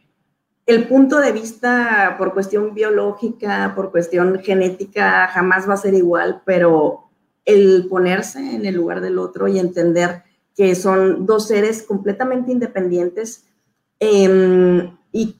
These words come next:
y me parece que tú lo expresas en uno de tus cursos, o sea, aparte de en Eleva, de que existen dos mundos,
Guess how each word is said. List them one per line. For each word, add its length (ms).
y 180
me 140
parece 340
que 80
tú 140
lo 100
expresas 400
en 100
uno 160
de 140
tus 180
cursos, 480
o 120
sea, 320
aparte 400
de 80
en 100
Eleva, 340
de 140
que 260
existen 460
dos 180
mundos, 640